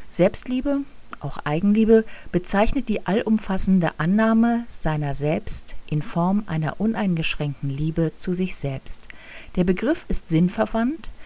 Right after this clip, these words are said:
jedoch nicht vollständig synonym mit Begriffen wie Selbstannahme, Selbstachtung, Selbstzuwendung, Selbstvertrauen und Selbstwert. Das habe ich bei Wikipedia gefunden. Weißt du jetzt, was Selbstliebe ist?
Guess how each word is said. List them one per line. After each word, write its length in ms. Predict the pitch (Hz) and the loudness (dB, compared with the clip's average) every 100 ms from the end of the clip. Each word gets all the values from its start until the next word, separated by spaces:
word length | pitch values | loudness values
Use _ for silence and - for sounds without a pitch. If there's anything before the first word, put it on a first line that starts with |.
| - | -12
jedoch 380 | - 185 180 - | 0 4 4 2
nicht 200 | 156 - | -2 -2
vollständig 640 | - 147 147 - 180 190 - | 0 -2 -2 0 0 0 0
synonym 600 | 165 151 156 202 247 254 - - - | -2 0 2 4 4 0 -8 -12 -6
mit 180 | 180 - | -4 -2
Begriffen 540 | 170 - 285 302 220 | -2 -2 -2 0 2
wie 80 | 170 | 2
Selbstannahme, 1040 | 147 147 - - 185 185 185 190 185 185 - | 0 -2 -2 -2 2 2 2 2 2 0 -6
Selbstachtung, 1000 | 139 143 147 - - 160 - - 170 170 | -4 -2 -2 -4 -4 -4 -2 0 0 -2
Selbstzuwendung, 1080 | 156 - 151 - - - 214 196 196 196 202 | -4 -2 -2 -4 -8 -4 -2 2 4 4 2
Selbstvertrauen 960 | 151 143 - - 160 - 160 160 160 | 0 -2 -4 -4 -6 -4 -2 -2 -2
und 220 | - 160 | -4 -6
Selbstwert. 840 | - 135 143 - - - - - - - - - - - - - - - - | -6 -8 -8 -10 -14 -12 -12 -12 -14 -14 -14 -18 -18 -18 -20 -20 -20 -18 -10
Das 180 | - 202 | -4 0
habe 160 | 214 214 | 0 0
ich 120 | - | 0
bei 180 | 208 185 | -2 -2
Wikipedia 600 | 151 190 - 143 147 156 | -4 -6 -6 -4 -2 -2
gefunden. 500 | - - 143 131 139 - - - - - - - - - - | -2 -6 -4 -4 -8 -12 -16 -16 -16 -18 -20 -20 -18 -16 0
Weißt 260 | 170 165 - | 2 2 2
du 60 | |
jetzt, 240 | 254 294 - | -2 -2 0
was 160 | 202 | 0
Selbstliebe 540 | - 185 - 240 247 262 | 2 0 0 -2 -2 -2
ist? 360 | 269 - - | -4 -6 -12